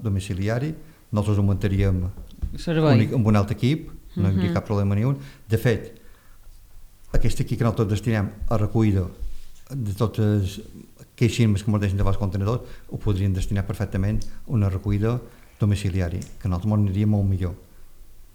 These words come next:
Speaker 1: Molt. Sobretot, si eren mateixos xirmes, no hi hauria cap problema, i t-,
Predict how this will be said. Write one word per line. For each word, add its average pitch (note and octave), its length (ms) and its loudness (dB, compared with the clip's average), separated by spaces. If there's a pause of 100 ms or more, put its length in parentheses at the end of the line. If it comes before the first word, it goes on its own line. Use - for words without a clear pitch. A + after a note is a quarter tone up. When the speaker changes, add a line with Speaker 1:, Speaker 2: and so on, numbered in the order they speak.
(140)
Speaker 1:
Molt. F2+ 200 -8 (340)
Sobretot, F#2+ 500 -2 (220)
si - 140 -8
eren G2+ 200 2
mateixos F#2+ 320 0
xirmes, F#2+ 400 -2
no G#2 80 -2
hi G2 40 0
hauria F#2+ 160 -2
cap G2+ 120 -2
problema, A#2+ 440 -2 (920)
i B2 140 2
t-, - 160 -10